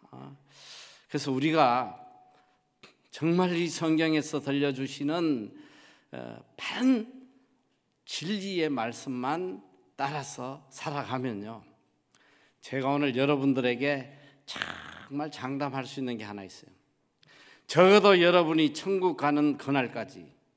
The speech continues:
물질에서 자유할 수 있습니다. 응? 물질의 문제에서 완전히 해결받을 수 있어요. 응?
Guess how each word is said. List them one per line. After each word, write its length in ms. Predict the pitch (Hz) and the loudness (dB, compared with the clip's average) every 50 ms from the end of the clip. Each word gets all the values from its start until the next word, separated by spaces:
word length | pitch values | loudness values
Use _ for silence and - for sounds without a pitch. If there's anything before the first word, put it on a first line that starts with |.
| _ _ _ _ _ _ _ _ _ _ _ _ _ | _ _ _ _ _ _ _ _ _ _ _ _ _
물질에서 720 | - 123 143 151 135 143 - - 147 135 135 123 - 127 127 | -6 -2 0 0 0 -2 -2 0 0 2 2 0 -2 -6 -8
자유할 480 | - - - 135 135 127 123 120 113 | -8 -6 -4 -2 -2 -2 -2 -4 -6
수 120 | - - 120 | -6 -10 -14
있습니다. 380 | 104 - - - 107 - - - _ _ - | -16 -16 -18 -18 -20 -20 -20 -20 _ _ -16
응? 140 | 139 127 127 - _ _ _ _ _ _ _ _ _ _ - - _ _ | -16 -16 -16 -20 _ _ _ _ _ _ _ _ _ _ -20 -20 _ _
물질의 520 | 131 165 190 180 - - 208 196 214 202 | 0 2 2 2 0 -2 2 4 4 6
문제에서 520 | 185 175 175 170 180 185 180 - - 185 165 | 6 4 2 2 4 2 2 2 0 -4 -2
완전히 1040 | 165 165 - - - 247 254 262 269 269 277 240 277 294 277 277 269 226 180 143 | -2 0 0 0 -2 -4 -6 -8 -8 -6 2 6 8 10 10 10 8 6 2 -2
해결받을 540 | 180 214 214 226 233 196 175 170 156 156 147 | -2 0 2 2 2 2 2 -2 -2 -2 -4
수 140 | - - 117 | -6 -8 -14
있어요. 240 | - - - - - _ - _ - | -16 -16 -18 -20 -20 _ -20 _ -10
응? 200 | 135 139 127 | -10 -10 -10